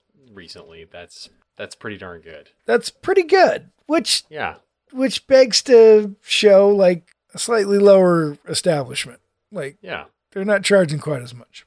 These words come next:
Speaker 2: right?
Speaker 1: Yeah, if you go out and get a
Speaker 2: But then the
Speaker 1: bowl of
Speaker 2: thing, the
Speaker 1: something.
Speaker 2: thing that I was taken away by is a dollar today, one of our dollars, would only buy seven point s-,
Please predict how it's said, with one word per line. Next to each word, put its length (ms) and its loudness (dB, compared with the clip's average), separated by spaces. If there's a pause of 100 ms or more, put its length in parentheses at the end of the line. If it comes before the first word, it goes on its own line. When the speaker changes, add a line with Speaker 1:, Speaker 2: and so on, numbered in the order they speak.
(160)
Speaker 2:
right? 260 -14
Speaker 1:
Yeah, 120 -20
if 120 -20
you 60 -20 (460)
go 80 -8
out 80 -6
and 100 -14
get 140 -10
a 140 -10 (460)
Speaker 2:
But 260 -2
then 200 4
the 80 2
Speaker 1:
bowl 80 -4
of 40 -8
Speaker 2:
thing, 180 4
the 60 -4
Speaker 1:
something. 280 -6
Speaker 2:
thing 280 0
that 120 0
I 160 4
was 180 0
taken 300 -6
away 220 -14
by 360 -20 (360)
is 200 -10
a 80 -8
dollar 580 2
today, 640 -2 (180)
one 220 -4
of 120 0
our 220 4
dollars, 640 -6 (480)
would 180 -14
only 320 -2
buy 760 -8 (320)
seven 540 -2
point 420 -8
s-, 440 -8